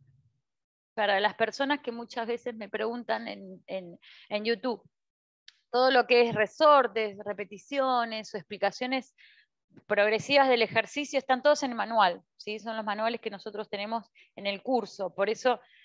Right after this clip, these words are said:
no se explican el, el color, ni no se da tantas explicaciones, porque ustedes,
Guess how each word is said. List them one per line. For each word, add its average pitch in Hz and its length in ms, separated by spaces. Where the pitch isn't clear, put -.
no 220 180
se 247 140
explican 240 880
el, 190 340
el 185 180
color, 254 600
ni 226 160
no 220 120
se 247 120
da 233 120
tantas 240 280
explicaciones, 233 420
porque 240 160
ustedes, 247 340